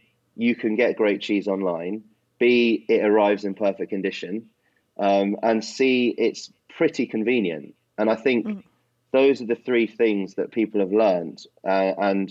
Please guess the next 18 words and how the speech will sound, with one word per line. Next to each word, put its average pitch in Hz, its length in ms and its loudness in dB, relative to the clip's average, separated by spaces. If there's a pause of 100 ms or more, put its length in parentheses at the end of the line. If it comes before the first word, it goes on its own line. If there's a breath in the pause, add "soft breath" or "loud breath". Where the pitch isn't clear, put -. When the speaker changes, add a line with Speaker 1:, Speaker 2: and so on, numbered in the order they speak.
(100)
Speaker 1:
which - 280 -2
we've 104 340 2
been 104 160 2
able 95 240 0
to, 95 260 -2
to - 200 -10
show 110 300 2
people 92 480 -4 (340 soft breath)
are, 98 80 0 (140)
are 101 100 2
the 92 80 2
case. 95 520 -4 (440 soft breath)
And 123 140 2
now 151 180 4
we've 135 160 2
got - 200 -2
people 117 340 -4
that 110 280 -2